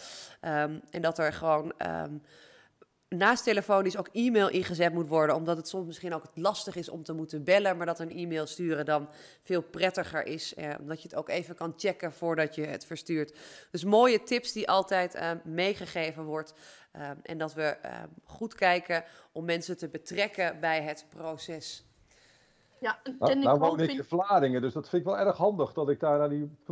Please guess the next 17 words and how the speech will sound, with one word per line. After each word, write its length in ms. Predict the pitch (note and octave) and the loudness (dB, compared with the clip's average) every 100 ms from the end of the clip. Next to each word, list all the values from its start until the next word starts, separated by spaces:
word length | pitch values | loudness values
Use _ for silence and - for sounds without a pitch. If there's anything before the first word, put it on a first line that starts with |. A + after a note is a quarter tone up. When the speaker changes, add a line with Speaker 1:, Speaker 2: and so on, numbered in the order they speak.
| D3+ | -2
Speaker 3:
formulierenbrigade 1000 | F3+ E3+ E3 G3+ F3+ C#3+ C3 C#3 A#2+ A2+ | 2 2 2 2 2 2 6 8 8 6
kan. 260 | B2 G#2 | 4 2
Dus 140 | G#2 G2+ | 0 -4
dat 140 | D#3 | -2
Speaker 1:
Ja. 260 | - F3 B2+ | 4 4 4
Speaker 3:
scheelt, 360 | - A#2+ A#2 A2 | 2 4 4 4
eh. 600 | G#2 F2+ - _ - C#3 - - | 2 0 -14 _ -4 -4 -4 -6
Speaker 2:
Ja, 220 | - B3 - - | 2 2 2 -4
en 140 | C#4+ - | -8 4
ten 200 | C#4+ D4+ | 4 4
ik 120 | C#4+ | 2
hoop 340 | F4 F4 F4 | 4 4 4
ook 140 | D4 C#4 | -2 2
juist 640 | C4+ B3+ C#4+ - - - _ _ _ _ | 6 6 4 -2 -14 -18 _ _ _ _
dat, 420 | G#3+ B3 B3+ - A3+ G#3+ - | 0 2 2 -4 -8 -8 -14
dat 260 | - B3+ B3+ | -2 -2 0
mensen 720 | B3+ C#4+ D4 - B3+ A#3+ A#3 | 2 2 2 0 0 0 -2